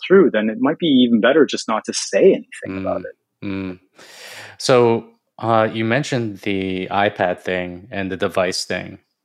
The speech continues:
Speaker 2: And obviously now, you know, we're living in the day and age where devices are just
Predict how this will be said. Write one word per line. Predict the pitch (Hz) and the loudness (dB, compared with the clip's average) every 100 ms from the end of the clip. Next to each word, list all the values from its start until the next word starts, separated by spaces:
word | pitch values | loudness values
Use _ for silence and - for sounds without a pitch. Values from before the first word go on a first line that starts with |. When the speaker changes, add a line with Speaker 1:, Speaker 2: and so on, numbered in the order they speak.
| _ _ | _ _
Speaker 2:
And | 107 101 98 95 95 90 | -4 -2 -2 -2 -4 -6
obviously | 107 107 110 98 107 98 95 87 - | 0 0 0 -4 -2 -2 -2 -6 -10
now, | 98 92 92 92 92 87 _ _ | -6 -4 -2 0 -2 -6 _ _
you | - | -10
know, | 92 | -8
we're | 90 | -6
living | 92 95 95 | -6 -6 -6
in | 92 | -6
the | 92 | -8
day | 85 95 | -4 -4
and | 92 92 | -2 -4
age | 90 85 - | -6 -8 -8
where | 92 92 | -4 -4
devices | 87 98 98 90 - 92 | -4 -4 -2 -2 -4 -6
are | 92 87 | -6 -6
just | 92 87 - - | -8 -8 -8 -12